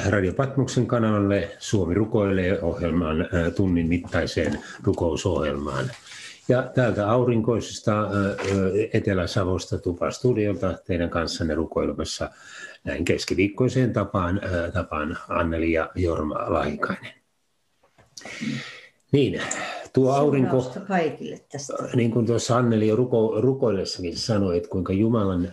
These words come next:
Speaker 1: luonto po-, luonto näyttää ihmeellisyyksiään ja ka-, ja sitä, minkälainen voima sillä on, on muuttaa tuo kylmä ja pi-, ehkä pimeäkin talvi jälleen valoisaksi ja lämpöäkin tulee, niin,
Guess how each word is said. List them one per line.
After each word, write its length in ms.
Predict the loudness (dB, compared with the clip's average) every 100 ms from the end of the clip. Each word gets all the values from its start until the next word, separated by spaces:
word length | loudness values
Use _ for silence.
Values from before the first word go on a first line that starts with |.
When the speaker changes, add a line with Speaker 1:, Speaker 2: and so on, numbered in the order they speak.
| -2
Speaker 1:
luonto 500 | 2 2 2 2 0 -4
po-, 460 | -2 0 0 -2 -12 -16 -16 -10 0
luonto 360 | 2 2 0
näyttää 500 | 0 0 -4 -4 -2
ihmeellisyyksiään 1160 | 0 0 0 -2 -2 -2 -2 -2 -2 0 0 -2
ja 280 | -2 -4 -6
ka-, 120 | -6 -6 -2
ja 200 | -4 -2
sitä, 440 | -6 -4 -4 -4 -12 -18 -20 -10 -2
minkälainen 600 | 0 2 0 -2 -2 0
voima 480 | 2 2 0 -4 -6
sillä 400 | -4 -2 0 0
on, 420 | 0 0 0 -6 -12 _ _ _ _
on 180 | 0 2
muuttaa 840 | 2 2 0 -4 -2 0 0 -4 -16 -20 _
tuo 320 | -2 -2 -6 _ _ _ _
kylmä 500 | 2 4 4 2 0 -2
ja 160 | -2 -2 -4 -14 _ _ _ _
pi-, 160 | -2 -2
ehkä 260 | -4 -6
pimeäkin 760 | 0 2 2 0 -2 -4 -4 0
talvi 560 | 0 2 0 -2 -4 -2
jälleen 500 | 0 2 0 0 2
valoisaksi 640 | 2 2 -2 -4 -6 -2
ja 120 | 0 2
lämpöäkin 580 | 0 -2 -2 -2 -4 -2
tulee, 300 | -2 -2 -4
niin, 260 | -6 -8